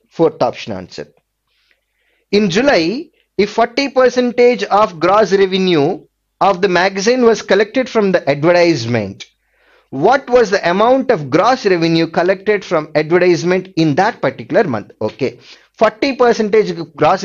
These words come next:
రెవెన్యూ అనేది అడ్వర్టైజ్‌మెంట్ నుంచి కలెక్ట్ చేసినట్లయితే అసలు ఆ కలెక్షన్ ఫార్టీ పర్సెంటేజ్ అడ్వర్టైజ్‌మెంట్ నుంచి వచ్చింది ఎంత అని అడుగుతున్నారు. So ఈ క్వశ్చన్ కి ఆన్సర్ చేయాలంటే మనకి ఏం తెలియాలి? గ్రాస్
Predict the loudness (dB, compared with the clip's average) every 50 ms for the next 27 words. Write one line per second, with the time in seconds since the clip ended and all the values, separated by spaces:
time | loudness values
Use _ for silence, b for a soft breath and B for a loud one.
0 | -2 -2 0 0 0 0 -2 -2 -4 -4 -2 -2 -2 -2 -2 b b b b b
1 | b b b b b b b _ _ _ -2 -2 0 2 2 2 4 2 2 0
2 | 0 -2 -2 0 -2 -2 -4 -4 -4 -2 -2 -2 -2 -2 -2 -4 -4 -4 -4 -4
3 | -6 -4 -2 -4 -4 -2 0 0 0 0 -2 -4 -12 _ _ _ _ _ _ _
4 | -2 -2 -2 0 0 0 0 0 0 0 0 2 0 0 0 -2 -2 0 0 -2
5 | -2 -2 -4 -2 0 2 2 2 0 -2 0 0 0 0 0 -2 -4 -2 0 0
6 | 0 0 0 0 -2 -2 -2 0 -2 -2 -4 -4 -6 -8 -8 -6 -2 -2 -2 0
7 | 0 0 0 0 -2 -4 -8 -8 -8 -10 -10 b b b b b -2 -2 -2 0
8 | 0 -2 -2 -2 -2 -4 -6 -6 -8 -12 -8 _ -4 -2 -2 -2 -2 -4 -2 0
9 | 2 4 4 4 2 2 2 0 0 0 0 0 0 0 0 0 2 2 2 4
10 | 4 2 2 0 0 -2 B B B _ _ -8 -2 0 0 0 0 -2